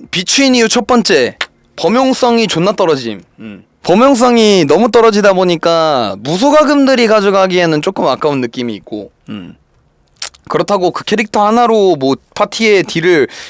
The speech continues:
이빠이 올려주고 파티를 때려 부실 수 있냐? 그것도 아니라 가지고 굳이 무소가금들이 챙겨갈 필요는 없어 보이고요. 만약에 무소가금인데 카르티시아가 너무 좋다,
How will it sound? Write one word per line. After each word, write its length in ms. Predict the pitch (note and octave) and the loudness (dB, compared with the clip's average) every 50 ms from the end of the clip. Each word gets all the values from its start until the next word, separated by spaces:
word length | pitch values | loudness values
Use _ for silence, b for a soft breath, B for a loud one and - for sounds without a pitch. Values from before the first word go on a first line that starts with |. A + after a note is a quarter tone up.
| B B | B B
이빠이 340 | D#3+ F3+ F3 - A#3+ A#3 G#3+ | -6 -6 0 2 2 4 4
올려주고 480 | G3 F#3 F#3 F#3+ F#3+ F3 F3 D#3+ E3 D#3+ _ | 4 2 2 0 0 0 -2 -2 -4 -6 _
파티를 320 | - A3+ G#3 - A3+ A3 | -10 -6 -4 -2 -2 0
때려 160 | F3+ G#3 G#3+ A3 | 2 2 0 0
부실 280 | - - E3 D#3 F#3 | 0 -2 -4 -4 -4
수 140 | F#3 F3 - | -6 -4 -4
있냐? 240 | D#3+ C#3 C3+ D3 D#3+ D3+ | -2 -2 0 -2 -4 -6
그것도 400 | - - - - A#3+ - - F3+ | -8 -6 -4 -4 -2 0 0 0
아니라 280 | C3+ C3 C#3+ D#3 D#3+ D3+ | 0 0 0 0 0 0
가지고 520 | C#3 B2+ A2+ A2+ G#2+ B2 B2 A2 F#2 D2 _ B B B B B B B B | -2 -2 -4 -4 -6 -4 -6 -6 -8 -10 _ B B B B B B B B
굳이 1040 | - - E3 E3+ F3 G#3+ B3 B3+ A#3+ A3 G#3 G3+ F#3 F3+ E3 C3+ B2 A#2 G2+ G2 F#2+ _ b b b b b b b | -8 -4 -4 -2 0 0 0 0 2 0 0 0 0 0 0 0 0 -2 -4 -6 -12 _ b b b b b b b
무소가금들이 720 | _ C#3+ E3 F#3 A3+ G#3+ A3+ G#3+ G3+ G#3 G#3 G3+ G3 F#3 F3 | _ -6 -4 -2 0 2 2 2 2 0 0 0 0 0 0
챙겨갈 460 | D#3+ - - G#3+ G#3+ A3 G#3 G#3 G3 | -2 -4 -2 0 0 0 0 0 -2
필요는 500 | F3 - G#3 G3 G3+ G3 G3 F#3 F3 D3 - _ | -2 -4 -4 -2 -2 -2 -2 -2 -2 -4 -8 _
없어 340 | _ B2 A2+ - - - F3+ | _ -10 -10 -6 -4 -4 -4
보이고요. 520 | D#3 A#2+ A#2+ A#2+ B2 A2+ G#2+ G2+ G#2 G#2 F#2+ _ b b b b b b b b b b | -2 0 0 0 0 -2 -2 -4 -4 -6 -6 _ b b b b b b b b b b
만약에 720 | C3 C3 C#3 E3 G#3+ A#3+ A#3+ G#3+ G#3+ G#3 G3+ G3 F#3 F3 | -4 -2 -2 0 0 0 0 0 0 0 0 0 0 -2
무소가금인데 760 | D3 D3 F3+ A3 B3+ A#3 B3+ B3 A#3+ A#3 A3+ G#3+ G#3 G3 F#3 | -2 -2 -4 -2 0 0 0 2 2 0 0 0 0 -2 -2
카르티시아가 800 | - - G#3+ A3 A#3+ A3 - B3+ A#3 G3+ A3+ A3 G#3 G3 F#3 F3 | -2 -2 -4 -4 -2 -2 -2 -2 -2 0 0 0 0 0 0 -2
너무 260 | C#3 C3 C3+ E3 E3 | 0 0 -2 -2 -4
좋다, 760 | C#3 C#3 B2+ - D3+ C#3 B2+ B2 B2+ B2+ B2 A#2+ A2 G2+ - | -4 -6 -8 -4 -2 0 0 0 0 0 -2 -2 -4 -6 -10